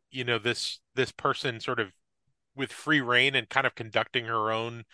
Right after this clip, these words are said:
sort of mini debate within the debate that it's, that her, unfortunately, it would be, it'd be one thing if they, if, you know, they were at cross purposes and,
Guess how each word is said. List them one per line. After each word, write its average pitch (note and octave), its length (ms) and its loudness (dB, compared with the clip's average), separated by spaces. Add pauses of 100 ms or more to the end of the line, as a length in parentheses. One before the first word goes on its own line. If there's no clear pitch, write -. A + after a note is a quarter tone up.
(340)
sort A#2+ 140 0
of G#2+ 80 -2
mini A2+ 260 -2
debate B2 380 4
within A2+ 260 -2
the A#2+ 80 -2
debate C#3+ 360 2
that A#2+ 180 2 (320)
it's, - 280 -6 (120)
that B2+ 180 4 (160)
her, E3+ 240 0 (180)
unfortunately, B2+ 680 0 (480)
it E3 80 4
would E3 100 0
be, F#3 220 8
it'd E3+ 160 4
be F3 100 4
one G3 220 4
thing G3+ 160 6
if C#3 160 2
they, D3+ 160 4
if, C#3+ 240 0
you D3 100 0
know, C3+ 80 2
they C3 140 4
were B2 120 6
at A#2+ 100 4
cross - 240 4
purposes C3 480 -2
and, G#2+ 180 -2